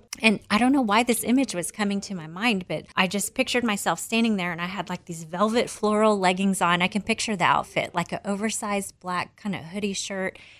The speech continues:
and my hair was pulled back, and I had that, those big, like, one, it's a huge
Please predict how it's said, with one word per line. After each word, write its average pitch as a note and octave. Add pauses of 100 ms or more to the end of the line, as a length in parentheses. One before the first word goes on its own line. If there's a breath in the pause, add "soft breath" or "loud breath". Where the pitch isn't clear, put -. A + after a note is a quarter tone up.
(140 soft breath)
and F#3
my D3
hair A3+
was G#3
pulled G#3
back, F#3
and E3+
I F3
had F3
that, - (200)
those E3
big, G3
like, C#3+ (360)
one, G3+
it's G3+
a D#3
huge G#3+